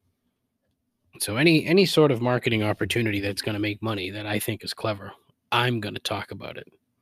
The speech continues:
All about it. Love it. So pump out every single piece of Cam Newton related, uh, uh,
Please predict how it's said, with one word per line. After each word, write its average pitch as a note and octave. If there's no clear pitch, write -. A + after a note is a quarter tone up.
All B2
about G2
it. -
Love G#2+
it. -
So G2
pump E3+
out D#3
every F3+
single D#3
piece C#3
of G2+
Cam C#3
Newton C3
related, A#2
uh, G2+
uh, -